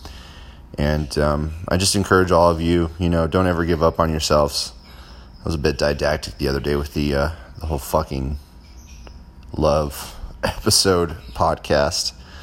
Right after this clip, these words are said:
My bad, guys, uh, and ladies and gentlemen, and everybody in between. Um, anyways,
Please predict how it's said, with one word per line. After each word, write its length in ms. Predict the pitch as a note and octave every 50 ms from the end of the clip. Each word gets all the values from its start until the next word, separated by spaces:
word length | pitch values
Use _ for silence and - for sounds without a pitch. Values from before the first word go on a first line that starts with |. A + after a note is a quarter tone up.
| - - - - - - - - - -
My 160 | F#2 F#2+ F2+
bad, 340 | E2+ D#2+ D2+ D2+ D2 D2 -
guys, 480 | - C#2+ C#2 C#2 D2 D2 - - - - -
uh, 340 | D2 D2 C#2+ C#2 D2+ D#2+ - - - -
and 340 | C#2+ C#2+ C#2+ C#2+ C2 B1 - -
ladies 380 | - C2 D#2 D#2 D2 C#2+ - D#2+
and 100 | D2+ C#2+
gentlemen, 520 | D2+ D2 D2 D2 D2 D2 D2+ D2 D2 D2 D2+ - - - - - - - - - - - -
and 320 | - C2 C2+ C2 C2 - - - - - - - -
everybody 480 | - D2 C#2 D2 C#2+ C#2 D2+ D2 D2 D2
in 120 | D2 C#2+
between. 440 | C2+ C2+ - - D#2 C#2+ C#2 C#2+ C#2 - - - - - - - - - - - - - - - - - - - - - - - - - -
Um, 340 | - D2+ D#2 D2 C2+ B1+ C#2+ - - - - - - - - - - - - - - - - - - - - - - -
anyways, 440 | - E2+ D#2+ C#2+ C2 C2 - - -